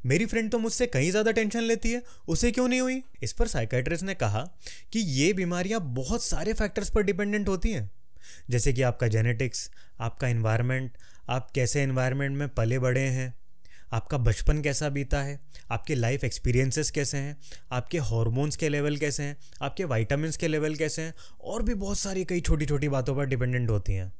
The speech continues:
किसी का दिमाग बाहरी टेंशन को काफ़ी ज़्यादा सहन कर सकता है, लेकिन किसी का दिमाग छोटी-छोटी बातों से ही उलझ जाता है।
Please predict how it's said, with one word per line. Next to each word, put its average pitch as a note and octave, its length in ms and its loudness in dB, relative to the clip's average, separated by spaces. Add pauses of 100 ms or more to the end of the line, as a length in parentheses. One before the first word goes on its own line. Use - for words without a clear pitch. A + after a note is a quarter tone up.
किसी D3 200 10
का G#3 100 2
दिमाग G3 340 0
बाहरी C#3+ 440 2
टेंशन F3+ 400 -2
को G#3 140 -4
काफ़ी C3+ 400 2
ज़्यादा C#3 320 2
सहन F3 280 2
कर E3 140 0
सकता E3 320 -2
है, G2+ 180 -2 (400)
लेकिन E3 220 0
किसी E3+ 280 0
का G3+ 100 -2
दिमाग G3+ 360 -2
छोटी-छोटी A#3+ 460 4
बातों G#3 260 0
से G3+ 120 0
ही A3 80 0
उलझ F3+ 220 2
जाता A2 300 -2
है। G2 140 -4